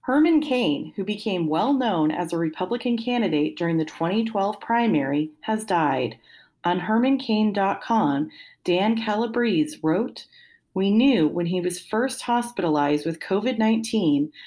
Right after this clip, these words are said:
that this was going to be a rough fight. He had trouble breathing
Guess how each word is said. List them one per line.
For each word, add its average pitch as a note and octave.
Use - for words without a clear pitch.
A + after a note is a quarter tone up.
that F3
this A3
was C#4+
going F#3+
to A3
be E3+
a D#3+
rough D3+
fight. -
He F3
had E3
trouble A3
breathing A3